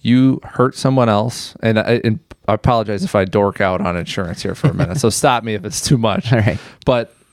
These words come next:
Speaker 1: everyone needs personal liability. You hurt someone or you cause damage to someone else's property. So let's, let's talk about a specific situation. Everybody knows what a car accident, you drive into somebody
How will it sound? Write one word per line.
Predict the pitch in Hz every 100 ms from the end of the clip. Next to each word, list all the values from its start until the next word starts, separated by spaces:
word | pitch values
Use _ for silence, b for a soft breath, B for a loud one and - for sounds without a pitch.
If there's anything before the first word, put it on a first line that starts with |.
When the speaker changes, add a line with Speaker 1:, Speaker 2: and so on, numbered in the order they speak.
| b b b b
Speaker 1:
everyone | - 147 180 170 147 120
needs | 127 127 113 - - _ _ _ -
personal | - 123 - 110
liability. | 104 95 101 92 101
You | 120
hurt | 110 123 -
someone | 143 139 151 156
or | 110
you | 110
cause | 120 120 107
damage | 82 104 104 110 104 -
to |
someone | - 110 104
else's | 98 98 - 104
property. | - 101 85 - 76 85 - B B B
So | - 110
let's, | 123 131 - - -
let's | 127 -
talk | 135 123
about | 104 101 - _ -
a |
specific | - - - 117 - 104
situation. | - 104 - 101 95 92 - 95 - -
Everybody | 131 139 135 120
knows | 110 101
what | 107
a |
car | - 95 90
accident, | 87 98 95
you | 101
drive | 95 101 101
into | 104 107
somebody | - 113 110 104 104